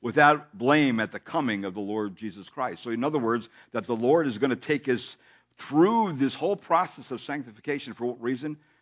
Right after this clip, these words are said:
That we would be presented to the Lord Jesus Christ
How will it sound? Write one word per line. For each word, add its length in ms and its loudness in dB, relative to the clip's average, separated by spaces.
That 120 -10
we 140 0
would 240 -2
be 80 -8
presented 720 -6
to 100 -8
the 100 -10
Lord 220 -4
Jesus 320 -14
Christ 540 -2